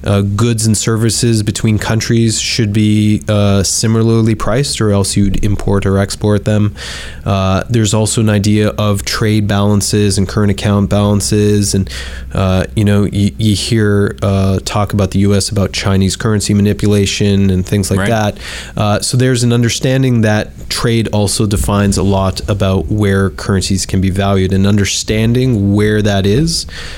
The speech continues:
Speaker 1: um, and the idea that it will return to fair value can help your investment process. Um,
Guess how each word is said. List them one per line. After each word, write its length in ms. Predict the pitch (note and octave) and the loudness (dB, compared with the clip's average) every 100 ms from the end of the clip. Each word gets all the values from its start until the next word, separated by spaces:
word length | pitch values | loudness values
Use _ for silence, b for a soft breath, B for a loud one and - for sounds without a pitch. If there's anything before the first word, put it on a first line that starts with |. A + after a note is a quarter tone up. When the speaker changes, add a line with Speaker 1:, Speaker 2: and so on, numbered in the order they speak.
| B B - | B B -4
Speaker 1:
um, 440 | G2 F#2+ F#2+ F2 - - | -2 0 0 -2 -6 -6
and 240 | G#2 G2 | -2 0
the 140 | G2 G2 | 2 2
idea 320 | F#2 G2+ G2 | 0 0 0
that 360 | G2 F#2 E2+ - | 0 -2 -4 -2
it 200 | G2+ - | -2 -2
will 280 | G#2 G#2 G2 | 0 0 0
return 440 | G2 - G2 F#2+ | -2 -2 0 0
to 100 | - | 0
fair 260 | F#2 G#2 G2 | -2 0 0
value 340 | G2 G2 B2 | 0 0 0
can 160 | A#2 G2 | 0 -2
help 220 | - G2+ | -2 -2
your 120 | G2 | 0
investment 420 | G2 F#2+ F#2+ G#2+ G2+ | 0 0 -2 -2 -2
process. 560 | G#2 G#2 C#3 C#3+ - - B B B B B B - | -2 -2 -2 -4 -4 -12 B B B B B B -8
Um, 460 | G#2 G2 G2 G2 | -4 -2 0 -2